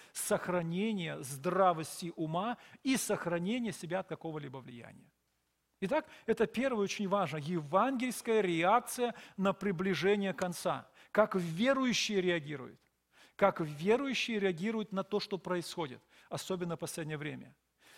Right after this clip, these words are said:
Сохраняет здравый ум — это от него ожидается. Сохраняет себя от какого-либо влияния, и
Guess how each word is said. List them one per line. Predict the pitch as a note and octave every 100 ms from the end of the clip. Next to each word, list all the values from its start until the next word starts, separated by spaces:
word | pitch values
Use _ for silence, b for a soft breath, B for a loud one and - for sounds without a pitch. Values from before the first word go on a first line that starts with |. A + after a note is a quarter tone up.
| B
Сохраняет | - - G3+ A3+ A#3+ A#3+ G#3 E3+
здравый | D#3+ G3 F3 E3 E3+
ум — | F3+ F3 B3 - _ _ _ _
это | - F#3 F3+
от | F#3
него | F#3 F3
ожидается. | F3 G#3 F3+ A2+ - - _ _ _ B B
Сохраняет | - - G#3 A#3+ B3+ D4 D4+ G#3+
себя | - A#3+ A3 G#3+
от | - A#3+ A#3
какого-либо | - B3+ - C#4+ B3 G#3+ G#3+ G3+ F#3
влияния, | E3+ F3+ D3+ D3 G#3 C#4 _ _ _ _ _ _ _ B B B -
и | A#3